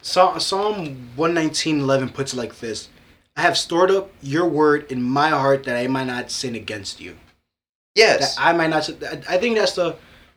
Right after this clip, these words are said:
Speaker 1: pretty sure that's the whole point of being Christian. Not, not to, like,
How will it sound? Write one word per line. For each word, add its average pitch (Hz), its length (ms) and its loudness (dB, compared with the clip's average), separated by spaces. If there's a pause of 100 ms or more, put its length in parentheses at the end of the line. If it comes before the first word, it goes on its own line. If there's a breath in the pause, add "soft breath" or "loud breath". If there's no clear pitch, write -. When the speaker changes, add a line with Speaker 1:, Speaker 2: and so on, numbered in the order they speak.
(180)
Speaker 1:
pretty 277 160 0
sure 277 120 2
that's 240 160 6
the 233 80 4
whole 214 160 6
point 208 200 6
of 160 100 -4
being 170 160 0
Christian. 156 360 -4
Not, 190 240 -2
not 196 220 2
to, 180 100 -2
like, 147 280 -2